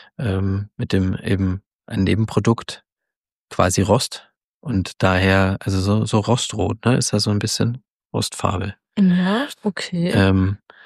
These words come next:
Speaker 1: und ja, das wurde halt dann quasi zu Farbe verarbeitet. Und dafür,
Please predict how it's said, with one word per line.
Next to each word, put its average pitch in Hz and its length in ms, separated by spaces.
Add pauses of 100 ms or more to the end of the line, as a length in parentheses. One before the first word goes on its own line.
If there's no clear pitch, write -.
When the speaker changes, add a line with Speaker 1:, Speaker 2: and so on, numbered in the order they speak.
(340)
Speaker 1:
und 101 1200 (160)
ja, 104 220
das 117 180
wurde 110 240
halt 104 200
dann 104 360
quasi 101 340
zu - 160
Farbe 95 320
verarbeitet. 95 840 (1500)
Und 104 180
dafür, 135 640